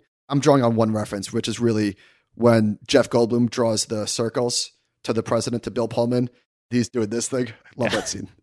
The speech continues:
Speaker 1: <laughs>
Speaker 2: Okay.
Speaker 1: They're using our own things against us.
Speaker 2: Yeah, Independence Day. That's a good one. Hacks on H B O, H A C K S. It's Kate Winslet's mom from Mare of Easttown plays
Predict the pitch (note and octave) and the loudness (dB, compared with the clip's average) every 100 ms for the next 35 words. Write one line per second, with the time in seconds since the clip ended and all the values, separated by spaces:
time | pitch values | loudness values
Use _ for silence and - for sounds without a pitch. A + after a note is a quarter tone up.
0 | - - - A#2 A2+ G#2+ - _ - G3+ | -16 -14 -12 -14 -14 -20 -20 _ -8 0
1 | A2 - _ F3 E3+ G3+ G#3 G3+ F#3 E3+ | 0 0 _ 6 8 8 8 6 6 6
2 | E3+ E3 E3 D#3+ D3 _ _ _ _ - | 8 8 8 4 0 _ _ _ _ -14
3 | - D#3+ C#3 A#2 C3 A#2+ C3 B2 G#2+ D#2+ | 2 6 6 4 0 4 2 2 -6 -4
4 | - - - _ _ - F2+ E2 A2+ G2+ | -4 -6 -10 _ _ -10 -10 -10 -14 -14
5 | F#2+ F2 - D#2 - - F2+ E2 _ _ | -12 -14 -14 -16 -16 -12 -12 -12 _ _
6 | _ - C#3+ D3+ - - A#2 A2+ - - | _ -2 -2 -2 -10 -8 -2 -2 -2 -2
7 | G#2+ A2+ B2+ A#2+ _ _ _ _ _ A#2+ | 0 0 -2 -6 _ _ _ _ _ -4
8 | B2 A2+ A#2+ - A2 G#2 F#2+ - _ _ | -2 -4 -4 -2 0 0 -2 -10 _ _
9 | _ _ - - D#3 D#3 C#3 B2 A2+ A2+ | _ _ -8 -4 -4 0 -2 -2 -6 -2
10 | A2+ G#2+ G2+ - A2 G#2 G2 G#2 G#2 F#2+ | 0 0 -4 -8 -4 -2 -2 0 0 -2
11 | F#2 E2+ D#2 E2 _ _ _ _ _ - | -10 -8 -10 -10 _ _ _ _ _ -4
12 | A2+ G#2 G2+ F2+ - | 2 2 2 -2 -10